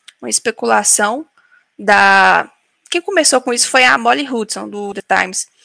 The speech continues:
falando que a Maria, esse nome aqui, sem condições. Depois, se a Camila quiser, ela pega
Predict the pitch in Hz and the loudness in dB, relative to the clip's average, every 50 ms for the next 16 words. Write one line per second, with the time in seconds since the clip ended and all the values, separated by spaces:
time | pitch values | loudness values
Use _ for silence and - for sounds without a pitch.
0 | _ _ - - - _ _ _ - 233 214 208 202 202 214 220 226 - - 226 | _ _ -20 -20 -20 _ _ _ 2 4 4 4 4 0 -4 -10 -12 -4 -2 -2
1 | 214 214 220 214 214 202 196 214 220 233 254 262 254 - _ _ _ - 233 - | -2 0 0 2 2 2 2 0 0 0 0 0 0 -4 _ _ _ 0 0 2
2 | - - - - 330 240 233 226 226 220 190 190 - - 226 240 240 220 202 - | 2 2 0 0 -2 -4 -4 -4 -4 -4 -4 -6 -6 -6 -6 -6 -6 -6 -8 -10
3 | _ _ _ _ _ _ _ _ _ _ _ _ - - - - - - 269 311 | _ _ _ _ _ _ _ _ _ _ _ _ -4 -2 0 2 2 2 2 0
4 | 349 392 381 359 - 226 185 156 - - - - _ _ _ _ _ _ _ _ | 0 0 -2 0 -2 -2 -4 -4 -6 -8 -10 -14 _ _ _ _ _ _ _ _
5 | _ _ _ _ _ _ _ _ _ - 208 - - 226 262 277 - - - - | _ _ _ _ _ _ _ _ _ -4 -2 0 0 0 2 2 0 0 0 -2
6 | 277 302 311 285 - - - - - 214 202 202 202 202 202 190 - - _ _ | -2 -2 -4 -4 -6 -8 -6 -2 -2 -2 -2 -2 -4 -2 -2 -2 -2 -4 _ _
7 | _ _ _ _ - - 233 220 214 226 233 233 220 214 - _ - 214 208 240 | _ _ _ _ -12 -4 0 2 4 4 4 2 0 -2 -2 _ 2 4 4 4
8 | 262 254 269 269 262 | 2 0 -2 -4 -4